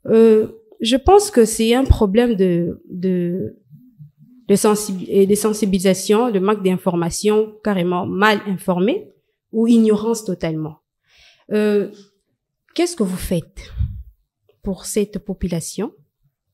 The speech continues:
Enfin, de les informer normalement, pas par rapport à l'intérêt personnel de ces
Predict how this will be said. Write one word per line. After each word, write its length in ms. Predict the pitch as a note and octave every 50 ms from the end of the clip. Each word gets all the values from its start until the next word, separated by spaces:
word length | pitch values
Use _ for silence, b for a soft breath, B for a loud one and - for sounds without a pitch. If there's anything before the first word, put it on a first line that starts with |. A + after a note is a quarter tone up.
| _ _ _ _ _ _ _ _ _ _ _ _ _
Enfin, 320 | - G3+ F#3+ - A#3+ B3+ B3+
de 120 | G3+ G3
les 440 | F#3+ F3+ F3+ F3+ E3+ E3+ E3 - A3
informer 680 | A3+ B3+ A#3 A#3+ - B3+ B3 A#3+ A#3+ B3 B3+ B3 C#4 C4
normalement, 840 | A#3 G#3+ A3 A3+ A#3 A#3 A3 G#3+ G#3+ A3 G#3+ G#3+ G#3+ A#3 B3 A3
pas 420 | - - - C4 C#4 C#4+ C#4 C#4 -
par 140 | - A3 G#3
rapport 540 | G3+ G#3 G#3 G#3+ B3 B3 A#3+ A#3+ - - _ -
à 120 | F#3+ G3
l'intérêt 680 | F#3+ F#3+ G3 G3+ G3 - - A3+ A3 A3 G#3 A3 B3 B3
personnel 800 | - - - G#3 G3 - - - - G#3 G#3+ A3 B3 B3 A3
de 80 | G3 F#3+
ces 420 | F#3 - - G3 F#3 F3 - _